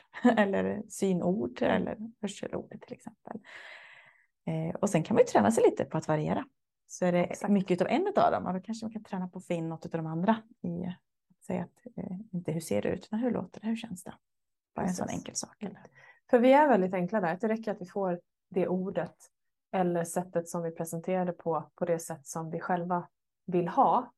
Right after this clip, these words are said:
Speaker 2: medvetet eller omedvetet, så tycker vi att, "Åh, den här personen, det klickar jag med.
Speaker 1: Mm.
Speaker 2: Den här personen förstår hur jag fungerar."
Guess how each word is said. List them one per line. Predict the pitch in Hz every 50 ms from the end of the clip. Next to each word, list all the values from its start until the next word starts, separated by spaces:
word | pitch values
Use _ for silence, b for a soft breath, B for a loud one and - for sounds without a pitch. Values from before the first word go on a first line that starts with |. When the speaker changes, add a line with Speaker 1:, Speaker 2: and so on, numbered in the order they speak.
| _
Speaker 2:
medvetet | - 185 175 170 - 202 208 208 196 -
eller | 185 180 170
omedvetet, | 165 165 165 180 214 240 233 - 131 - - _ _ _ _ _ _ _ _ _ _
så | - - - - 220
tycker | 220 - 233 226 226 - 202
vi | 185 180
att, | 175 175
"Åh, | 214 208
den | 190 190
här | 196 190
personen, | 190 - 202 190 185 175 165 180 196 - _ _ _ _ _ _ _
det | 185
klickar | - - 196 185 180 - 175
jag | 170 170 170
med. | - 175 - _ 202
Speaker 1:
Mm. | 185 170 160 - -
Speaker 2:
Den | - 202
här | 196 190
personen | 190 175 170 180 170 165 165 165
förstår | - 165 - - 170 165 160
hur | 160
jag | - - -
fungerar." | - 165 165 - - 185 185